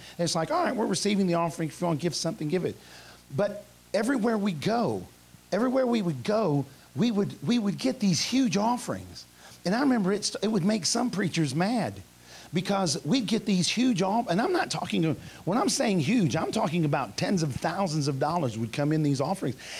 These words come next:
And sometimes church no bigger than this church right here. And we'd have, we've had thirty, forty, fifty, eighty thousand dollars come in the offering. I mean, just incredible offerings. And I wasn't teaching on supernaturally. I wasn't teaching nothing on finance. I was just getting up there preaching,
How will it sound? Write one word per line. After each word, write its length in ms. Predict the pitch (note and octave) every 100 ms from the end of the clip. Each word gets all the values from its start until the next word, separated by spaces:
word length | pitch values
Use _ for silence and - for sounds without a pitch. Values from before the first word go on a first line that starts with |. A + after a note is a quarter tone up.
| - -
And 120 | F3+
sometimes 520 | - C#4 A#3 G#3+ D#3
church 280 | - G3+ -
no 160 | G3 G3+
bigger 280 | F3+ F#3 G3
than 100 | G3+
this 180 | G#3
church 280 | - A3 -
right 180 | G#3 A#3
here. 280 | F3 G3+ - - -
And 120 | C#3
we'd 160 | A#3 G#3+
have, 180 | E3 G#2+ - -
we've 160 | C4+
had 180 | F#3+ D3+
thirty, 300 | - F#3+ G3
forty, 320 | C#3+ F3+ F#3
fifty, 520 | F3 - F#3 - G3+ A3+
eighty 280 | E3 F#3+ G3
thousand 440 | F#3 F3+ G3 D3+
dollars 320 | E3 F#3+ F#3
come 240 | - F#3+ F#3+
in 80 | F#3+
the 100 | D#3
offering. 460 | F3+ F3+ G3+ F#3+ - -
I 80 | A#3
mean, 140 | C4+
just 220 | G#3+ A#3 G#3+
incredible 480 | F3 G#3+ A#3+ G3+
offerings. 420 | F#3+ A3 - G#2 - - - - -
And 200 | G#3 G#3
I 80 | G#3+
wasn't 320 | A#3 A#3 -
teaching 380 | D#3 F3 G3 F#3+
on 180 | G3 F3+
supernaturally. 680 | G#3 G3+ G3 G3 G3 F#3 F#3+
I 80 |
wasn't 260 | A3 D4+ -
teaching 340 | F#3 F3+ F#3+
nothing 280 | F#3 G3 F3+
on 160 | F#3 F#3+
finance. 320 | F#3 G3 - - F#3
I 60 |
was 100 | B3+
just 180 | A#3 -
getting 220 | A#3 G#3
up 100 | G3+
there 140 | G3 F3
preaching, 360 | A#3+ A#3 E3+